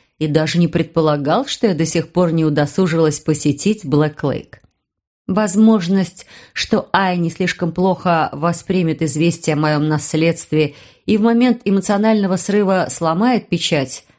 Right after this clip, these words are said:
наложенную на её магические способности, мужчина не учёл, несмотря на свой дар предвидения. Как выяснилось, дядя предугадывал события с некоторыми погрешностями,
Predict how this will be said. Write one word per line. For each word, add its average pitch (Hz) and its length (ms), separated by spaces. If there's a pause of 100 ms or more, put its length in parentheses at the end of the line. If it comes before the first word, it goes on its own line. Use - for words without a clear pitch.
наложенную 170 640
на 165 80
её 160 160
магические 165 560
способности, 135 840 (280)
мужчина 240 400
не 185 100
учёл, 131 460 (240)
несмотря 165 600
на 247 120
свой 247 240
дар 180 260
предвидения. 208 680 (580)
Как 180 240
выяснилось, 185 720
дядя 196 460
предугадывал 175 800
события 160 600
с - 100
некоторыми 170 520
погрешностями, 147 1000